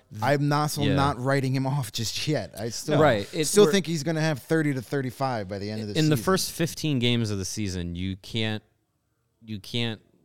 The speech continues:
Speaker 1: rely so heavily on someone's really high or really low shooting percentage
Speaker 2: Yeah.
Speaker 1: sustaining. So, it j-, wh-,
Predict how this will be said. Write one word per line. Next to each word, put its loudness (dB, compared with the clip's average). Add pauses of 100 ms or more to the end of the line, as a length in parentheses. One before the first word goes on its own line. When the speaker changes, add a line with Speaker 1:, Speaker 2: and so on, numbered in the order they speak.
(140)
Speaker 1:
rely -4
so -2
heavily -4
on -6 (420)
someone's -2
really -2
high -2
or -8
really -6
low -6
shooting -6
percentage -4
Speaker 2:
Yeah. -8
Speaker 1:
sustaining. -8 (460)
So, 0
it -8
j-, -12
wh-, -14